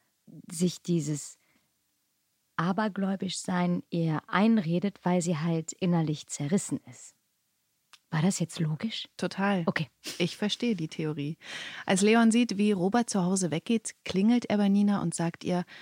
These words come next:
Speaker 2: sie soll Robert nicht heiraten. Krasse Ansage, fand ich.
Speaker 1: Ja, also ich, ich find diese, äh, ganze Geschichte an sich, ja,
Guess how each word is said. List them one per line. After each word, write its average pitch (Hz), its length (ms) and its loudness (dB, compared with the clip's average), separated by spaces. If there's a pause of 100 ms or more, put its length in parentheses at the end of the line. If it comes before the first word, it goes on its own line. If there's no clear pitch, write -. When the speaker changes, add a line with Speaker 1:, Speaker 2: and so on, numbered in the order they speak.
(240)
Speaker 2:
sie 196 160 2
soll 175 260 4
Robert 160 600 0
nicht 190 500 2
heiraten. 131 580 -6 (640)
Krasse - 280 -6
Ansage, 151 380 -2
fand 143 220 -6
ich. - 200 -16 (760)
Speaker 1:
Ja, 202 240 4
also 196 180 2
ich, - 180 -2 (280)
ich - 160 -2
find 262 240 4
diese, 196 460 4
äh, 175 240 0
ganze 190 360 0
Geschichte - 500 -2
an 180 160 2
sich, - 420 -2 (1080)
ja, - 180 -14